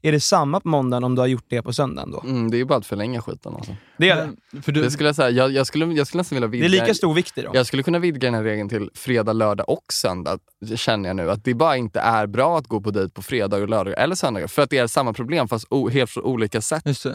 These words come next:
Speaker 2: Du
Speaker 1: Men
Speaker 2: är
Speaker 1: vilken
Speaker 2: inte dig
Speaker 1: är,
Speaker 2: själv.
Speaker 1: okej, men när är du själv då? Onsdag?
Speaker 2: Mm, tisdag, onsdag, torsdag. <laughs> Det, det är fönstret.
Speaker 1: Ja,
Speaker 2: Det är
Speaker 1: men,
Speaker 2: fönstret
Speaker 1: nej, men,
Speaker 2: jag
Speaker 1: men onsdag är väl den perfekta då, för att det är
Speaker 2: Det är
Speaker 1: lillördag.
Speaker 2: lite party.
Speaker 1: Lite party.
Speaker 2: Ja, onsdag, bästa dejtdagen.
Speaker 1: Ja, det är lite magnetiskt.
Speaker 2: Svär, alltså.
Speaker 3: Mm.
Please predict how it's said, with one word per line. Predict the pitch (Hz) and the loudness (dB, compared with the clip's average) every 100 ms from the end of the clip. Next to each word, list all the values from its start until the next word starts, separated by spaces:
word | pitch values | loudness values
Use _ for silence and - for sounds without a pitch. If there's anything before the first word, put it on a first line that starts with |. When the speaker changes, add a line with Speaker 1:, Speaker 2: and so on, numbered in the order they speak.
| - | 0
Speaker 2:
Du | 139 | 4
Speaker 1:
Men | |
Speaker 2:
är | 147 | 6
Speaker 1:
vilken | 156 151 | 4 2
Speaker 2:
inte | 151 | 2
dig | 127 | 2
Speaker 1:
är, | |
Speaker 2:
själv. | - 185 151 | 2 2 4
Speaker 1:
okej, | 190 | 2
men | 185 165 | 0 0
när | 170 196 | 2 6
är | |
du | 180 | 4
själv | 156 220 | 4 2
då? | 131 | 2
Onsdag? | 143 190 - 120 120 _ _ _ - | 2 0 0 -6 -8 _ _ _ -10
Speaker 2:
Mm, | 170 214 233 233 | -6 -2 0 -2
tisdag, | - 240 233 226 | 2 2 2 2
onsdag, | 233 240 - | 2 0 -2
torsdag. | 220 214 226 - 185 - | 2 2 2 2 2 2
<laughs> | 190 | 4
Det, | 180 196 170 | 4 6 4
det | 190 | 4
är | 226 | 2
fönstret. | 190 208 190 - 104 605 | 2 0 0 -6 -6 0
Speaker 1:
Ja, | 147 | 4
Speaker 2:
Det | |
är | 151 175 | 4 4
Speaker 1:
men, | 196 | 4
Speaker 2:
fönstret | 220 220 | 4 4
Speaker 1:
nej, | |
men, | 226 | 4
Speaker 2:
jag | 170 196 | 4 2
Speaker 1:
men | 202 | 2
onsdag | 208 214 226 | 2 4 2
är | |
väl | 202 | 2
den | 180 | 2
perfekta | 156 160 220 - | 0 0 -2 0
då, | 139 123 | 0 2
för | |
att | 139 | 2
det | 147 | 4
är | 151 | 4
Speaker 2:
Det | 143 | 2
är | 135 | 2
Speaker 1:
lillördag. | 156 139 165 | 2 2 4
Speaker 2:
lite | 180 135 - | 2 2 0
party. | - 127 _ 123 226 | 2 2 _ 0 4
Speaker 1:
Lite | 240 143 147 | 4 2 4
party. | 180 151 131 | 4 4 0
Speaker 2:
Ja, | - | -2
onsdag, | 170 185 - 131 | 0 0 0 -2
bästa | 113 104 147 - 127 | 0 0 -2 -2 -2
dejtdagen. | 117 104 110 151 | -2 -2 2 4
Speaker 1:
Ja, | 170 - | 2 0
det | 156 | 0
är | |
lite | 185 170 156 | 2 2 2
magnetiskt. | 151 160 151 139 | 2 0 -2 -6
Speaker 2:
Svär, | 131 135 156 104 76 | -2 2 4 2 -2
alltså. | 73 110 | -8 -4
Speaker 3:
Mm. | 302 | -4